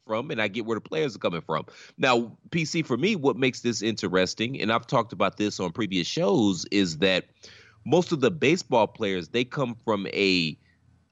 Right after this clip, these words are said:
a socioeconomic background where they don't necessarily need the baseball money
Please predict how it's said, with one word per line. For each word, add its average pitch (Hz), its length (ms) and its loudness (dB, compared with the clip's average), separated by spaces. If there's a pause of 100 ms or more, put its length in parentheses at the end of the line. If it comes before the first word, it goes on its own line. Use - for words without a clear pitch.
a 98 140 4
socioeconomic 117 1400 2
background 85 640 -2
where 90 260 0
they 107 220 0
don't 104 300 -2
necessarily 104 840 2
need 113 560 6
the 87 80 0
baseball 82 540 2
money 76 300 -2